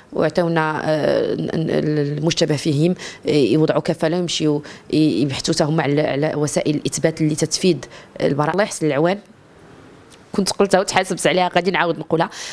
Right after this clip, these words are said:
الله يحسن العوان ان الانسان راه لا زال مشتبه فيه ويجد نفسه مجبراً على ان ي-، آه، زعما لا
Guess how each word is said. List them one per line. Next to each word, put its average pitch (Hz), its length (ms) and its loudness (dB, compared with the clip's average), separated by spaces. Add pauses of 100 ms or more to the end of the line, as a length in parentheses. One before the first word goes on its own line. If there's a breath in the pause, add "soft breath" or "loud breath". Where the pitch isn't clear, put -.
(120 loud breath)
الله 180 120 6
يحسن 208 240 -2
العوان 165 260 2
ان 180 140 -2
الانسان 170 440 0
راه 151 140 0
لا 233 120 4
زال 214 220 0
مشتبه 165 360 0
فيه 202 220 2
ويجد 170 280 2
نفسه 151 380 -2
مجبراً 160 420 0 (340 loud breath)
على 151 260 2 (140)
ان 160 80 0
ي-، 151 240 2
آه، 139 1300 2
زعما 403 500 0
لا 175 1080 2